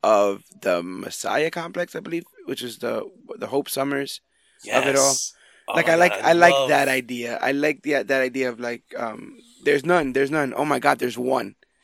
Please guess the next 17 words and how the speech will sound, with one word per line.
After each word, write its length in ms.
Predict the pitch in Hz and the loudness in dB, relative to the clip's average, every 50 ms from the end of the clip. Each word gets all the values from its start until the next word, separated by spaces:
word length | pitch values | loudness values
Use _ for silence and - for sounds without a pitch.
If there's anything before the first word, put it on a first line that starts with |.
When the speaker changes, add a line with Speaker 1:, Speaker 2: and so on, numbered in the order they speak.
| - - _ _ _ _ _ _ _ | -20 -20 _ _ _ _ _ _ _
Speaker 1:
You 100 | - 120 | -6 -4
know, 160 | 120 123 127 | -2 -2 -2
we, 140 | 123 123 135 | -2 -2 -2
Speaker 2:
See, 120 | 143 147 139 | 0 0 0
Speaker 1:
and 100 | 139 143 | 2 2
we, 40 | 143 | 0
Speaker 2:
I 40 | 151 - | 0 2
Speaker 1:
and 120 | 139 139 135 | 0 2 2
the 80 | 131 | 2
race 280 | 120 139 151 143 135 - | 2 2 2 2 0 -2
to 100 | - 139 | -4 -2
go 140 | 117 135 131 | 0 0 0
get 200 | 120 123 135 127 | 2 2 0 0
him. 100 | - 139 147 170 - 196 247 262 - - - 233 | 0 -2 -6 -8 -4 0 0 0 -2 -2 -8 -8
<laughs> 340 | - _ _ _ _ _ - | -10 _ _ _ _ _ -2
Speaker 2:
That's 260 | 131 156 151 - - | 0 0 2 2 0
hope. 440 | 117 131 156 214 220 185 135 - | 2 4 4 4 4 4 0 -6